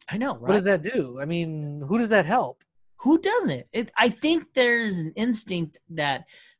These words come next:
Speaker 1: this is gonna make me famous, and it didn't, <laughs> it didn't happen.
Speaker 2: Yeah, because, I mean, there, there's, there's gotta be instances, uh, whistleblowers, right? You know, there's gotta be instances where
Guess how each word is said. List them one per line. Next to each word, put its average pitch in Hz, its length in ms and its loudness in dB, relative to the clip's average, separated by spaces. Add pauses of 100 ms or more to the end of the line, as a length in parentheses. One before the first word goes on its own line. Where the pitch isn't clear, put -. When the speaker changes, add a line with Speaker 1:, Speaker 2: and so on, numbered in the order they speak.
(120)
Speaker 1:
this 190 180 6
is 156 80 -4
gonna 147 160 -2
make 135 180 -6
me 135 80 -10
famous, 139 500 -6 (120)
and 160 100 -2
it 131 160 -6
didn't, 131 240 -6 (180)
<laughs> 131 120 -10
it 135 160 -10
didn't 139 280 -8
happen. 131 520 -6 (3000)
Speaker 2:
Yeah, 220 100 4
because, 214 300 0
I 208 80 2
mean, 208 160 -2
there, 208 120 0
there's, 185 440 -2 (260)
there's 190 180 -6
gotta 240 220 4
be 180 140 2
instances, 151 520 -6
uh, 160 140 -6
whistleblowers, 135 760 -2
right? 135 340 -2
You 139 140 -10
know, 143 120 -4
there's 180 120 -4
gotta 226 160 2
be 196 120 0
instances 170 460 -8
where 139 460 -2